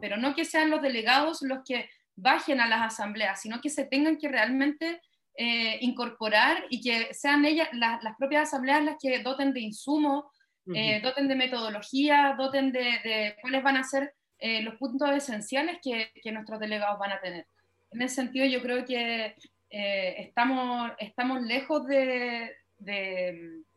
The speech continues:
Speaker 1: de haber ganado nada aún.
Speaker 2: Mm.
Speaker 1: Eh, en realidad lo que se nos abre ahora es una pequeña ventana de oportunidad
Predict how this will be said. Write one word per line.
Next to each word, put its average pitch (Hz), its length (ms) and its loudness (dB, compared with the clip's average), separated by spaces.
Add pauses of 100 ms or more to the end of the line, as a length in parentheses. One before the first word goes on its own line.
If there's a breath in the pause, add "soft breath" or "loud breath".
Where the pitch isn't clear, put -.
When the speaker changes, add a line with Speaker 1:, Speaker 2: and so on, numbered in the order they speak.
(420)
Speaker 1:
de 196 100 0
haber 233 220 4
ganado 247 360 4
nada 262 460 2 (240)
aún. 254 360 0 (100)
Speaker 2:
Mm. 147 80 -14 (340)
Speaker 1:
Eh, 202 800 -4
en 226 140 -2
realidad 220 320 2
lo 247 100 -2
que 254 80 -4
se 254 140 -6
nos 220 160 -6
abre 247 240 2
ahora 247 380 4
es 247 160 -8
una 233 220 0
pequeña 262 760 2
ventana 254 520 2
de 285 80 2
oportunidad 277 800 2